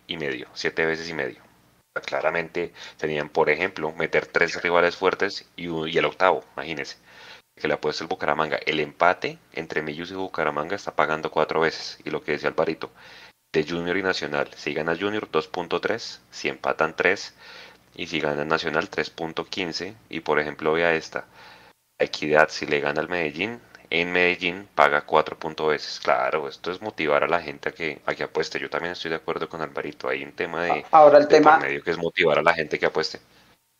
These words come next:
Speaker 2: el tema del rating ahí no me, no me parece que pegue tanto que ahí ustedes,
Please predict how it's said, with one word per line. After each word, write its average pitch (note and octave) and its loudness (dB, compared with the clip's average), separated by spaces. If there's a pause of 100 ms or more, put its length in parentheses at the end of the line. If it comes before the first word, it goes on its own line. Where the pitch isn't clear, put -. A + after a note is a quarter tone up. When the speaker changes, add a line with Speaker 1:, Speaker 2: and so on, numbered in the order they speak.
(180)
Speaker 2:
el D#3+ -4
tema D#3+ 10
del F3+ 12
rating D#3+ 4
ahí D#3 10
no D#3 8
me, D#3+ 4
no D#3+ 2
me F3 6
parece D#3 -2
que F3+ 4
pegue D3+ 4
tanto D#3+ 8
que E3+ 4 (400)
ahí D3 10
ustedes, D#3 2